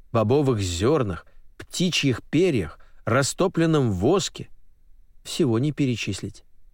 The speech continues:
Что удивительно — Иной раз предсказания сбывались. Это и послужило поводом пригласить ее на работу в особую группу. Впрочем, время спустя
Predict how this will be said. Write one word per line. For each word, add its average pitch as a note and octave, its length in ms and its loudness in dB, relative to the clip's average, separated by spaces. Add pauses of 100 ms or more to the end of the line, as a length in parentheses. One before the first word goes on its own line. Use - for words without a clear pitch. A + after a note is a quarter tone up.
(1040)
Что - 400 -2
удивительно — F#2+ 920 -2 (420)
Иной B2+ 380 2
раз F3+ 200 0
предсказания B2 920 0
сбывались. G#2+ 760 -2 (500)
Это F#3+ 360 2
и F#3+ 180 -2
послужило E3 600 2
поводом E3 560 0 (220)
пригласить C3+ 600 0
ее G#2+ 160 2
на G2 120 0
работу C#3+ 560 -2
в G#2+ 100 -2
особую G2 500 0
группу. F2+ 360 -6 (1300)
Впрочем, A#2 580 0 (360)
время G#2+ 380 2
спустя D#3 560 -2